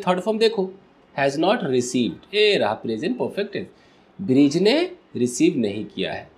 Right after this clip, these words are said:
क्या receive नहीं किया भाई? The fitness certificate, ये इसका object है, ये रहा subject, ये आपका जो has not received है ये verb है,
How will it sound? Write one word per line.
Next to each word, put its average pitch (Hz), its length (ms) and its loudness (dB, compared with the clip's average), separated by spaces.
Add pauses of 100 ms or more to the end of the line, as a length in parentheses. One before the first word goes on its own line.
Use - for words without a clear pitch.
(120)
क्या 170 180 8
receive 202 360 0
नहीं 208 160 2
किया 208 160 2
भाई? 190 220 -2 (540)
The 139 180 4 (220)
fitness 151 580 -2 (380)
certificate, - 840 -10
ये 160 120 0
इसका 156 200 0
object 98 460 -2
है, - 80 -16 (340)
ये 143 140 4
रहा 117 240 0
subject, 104 680 -6 (680)
ये 143 100 2
आपका 151 280 6
जो 147 120 0
has 127 300 0
not 160 200 -2
received 139 400 -4
है 117 80 0
ये 107 60 0 (100)
verb 139 240 2
है, 311 260 -2